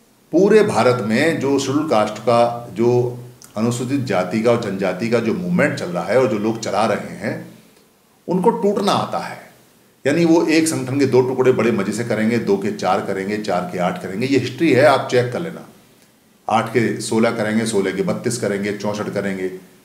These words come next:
चौंसठ के एक सौ अट्ठाईस करेंगे, दो सौ छप्पन करेंगे, पाँच सौ बारह करेंगे, एक हज़ार चौबीस करेंगे, ये लगातार, लगातार, लगातार टूटने की प्रक्रिया उनकी है। उनको टूटना आता है,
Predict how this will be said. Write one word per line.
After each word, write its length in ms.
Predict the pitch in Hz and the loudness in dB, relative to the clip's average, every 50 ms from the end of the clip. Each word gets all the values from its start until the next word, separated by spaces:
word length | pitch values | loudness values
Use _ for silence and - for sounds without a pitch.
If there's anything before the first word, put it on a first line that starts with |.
| _ _ _ _ | _ _ _ _
चौंसठ 320 | - 110 104 - 98 - | -4 -4 -4 -4 -6 -4
के 60 | - 101 | -4 -4
एक 100 | 95 - | -4 -2
सौ 120 | - 101 | -4 -6
अट्ठाईस 320 | - - - 113 113 110 | -6 -4 -4 -4 -4 -2
करेंगे, 320 | - 110 104 101 101 101 95 | -4 -4 -4 -4 -2 -4 -4
दो 120 | 90 95 | -4 -4
सौ 120 | 90 - - | -6 -6 -8
छप्पन 360 | - - 101 - - 104 104 101 | -8 -10 -10 -6 -4 -4 -4 -2
करेंगे, 280 | 107 98 98 101 104 - | -4 -4 -2 -4 -4 -4
पाँच 240 | - 90 90 90 - | -4 -6 -6 -6 -8
सौ 60 | 101 | -4
बारह 240 | 87 98 101 107 107 | -2 0 0 0 0
करेंगे, 400 | 107 104 95 95 95 98 95 92 92 - - - - _ _ _ _ _ _ _ _ _ _ _ - | -2 -4 -6 -6 -4 -4 -4 -4 -6 -10 -16 -20 -20 _ _ _ _ _ _ _ _ _ _ _ -8
एक 120 | 110 - | -6 -4
हज़ार 220 | 95 101 101 98 | -2 -2 -2 -2
चौबीस 320 | - 104 107 107 113 110 - | -2 -2 -2 0 0 -2 -2
करेंगे, 380 | - 104 104 101 98 95 92 90 92 - - - - - - _ _ _ _ _ _ _ _ _ _ - 107 101 101 107 104 101 95 - 107 110 117 110 - - 110 104 104 98 98 95 92 - - - - - _ _ _ _ _ - | -2 -4 -2 -2 -2 -2 -2 -2 -4 -10 -12 -20 -20 -20 -20 _ _ _ _ _ _ _ _ _ _ -4 -2 0 2 2 2 0 2 0 0 0 2 0 -2 -2 -2 -2 -2 0 -2 -2 -2 -4 -10 -16 -20 -20 _ _ _ _ _ 2
ये 380 | 165 196 202 190 196 - - - 127 | 6 8 8 8 6 2 -4 -4 -2
लगातार, 480 | 120 139 - 160 160 160 165 165 160 | 0 2 4 4 4 6 6 6 6
लगातार, 380 | 147 135 131 143 135 147 151 147 | 6 4 2 2 4 4 4 4
लगातार 500 | 139 127 120 123 123 120 135 135 143 147 143 - - - - - - | 4 4 4 4 2 4 4 4 4 4 2 -2 -8 -14 -18 -10 -6
टूटने 320 | - 139 127 120 - 135 131 | -4 -4 -4 -2 -2 -2 -2
की 120 | 131 143 | 0 -2
प्रक्रिया 500 | 135 - 110 110 - 113 110 110 110 107 | -4 -2 -2 -2 0 2 2 4 4 2
उनकी 260 | 104 101 90 - 90 90 | 0 -2 -4 -6 -8 -8
है। 200 | - - 92 87 - - - - - - - _ 120 | -6 -4 -4 -4 -6 -8 -14 -18 -20 -20 -14 _ -8
उनको 260 | 127 - - 180 175 180 180 - | -8 -2 2 2 2 2 2 0
टूटना 280 | 160 - - 151 135 107 | 0 0 0 0 0 -2
आता 240 | 98 95 92 92 87 | -2 -2 -2 -4 -4
है, 200 | 87 98 123 | -2 -2 -2